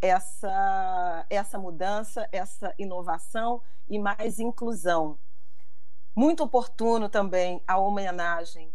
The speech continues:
né? É muito oportuna a homenagem a Carolina Maria de Jesus e a Quarto de Despejo nessa edição, sessenta anos dessa obra,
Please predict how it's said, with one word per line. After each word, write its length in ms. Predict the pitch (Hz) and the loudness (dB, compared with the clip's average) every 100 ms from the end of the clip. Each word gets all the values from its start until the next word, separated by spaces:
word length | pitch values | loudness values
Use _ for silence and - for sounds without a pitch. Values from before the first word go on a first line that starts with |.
| - - - | -2 -2 -2
né? 280 | 165 180 175 | -2 -2 -2
É 600 | 170 165 165 160 156 151 | -2 -2 -2 -2 -2 -2
muito 220 | 170 247 254 | -2 0 0
oportuna 680 | 202 - - 220 214 165 - | 0 -2 -2 0 0 0 0
a 80 | 175 | 2
homenagem 840 | 196 202 185 170 185 208 214 196 - | 2 2 0 2 2 2 -2 -2 -2
a 100 | - | -2
Carolina 460 | - 165 165 170 170 | -2 -2 -2 -2 -2
Maria 300 | 165 165 165 | -2 -2 -2
de 100 | 151 | -2
Jesus 680 | 160 151 156 175 208 214 - | -2 -2 -2 0 0 0 0
e 80 | 175 | 2
a 80 | 156 | 2
Quarto 360 | - 175 - | 2 0 0
de 80 | 160 | -2
Despejo 720 | 151 - - 175 196 220 220 - - - - | -2 -2 2 4 4 2 0 -2 -2 -2 0
nessa 340 | 175 185 180 | 2 2 0
edição, 680 | 165 - - 175 202 214 - - - - | 0 0 0 0 0 -2 -2 -2 -2 -2
sessenta 600 | - 190 - 226 254 240 | 0 0 2 2 4 4
anos 340 | 190 185 190 - | 4 2 0 0
dessa 320 | 185 - 165 | 0 0 0
obra, 440 | 165 190 202 226 | 0 0 0 -2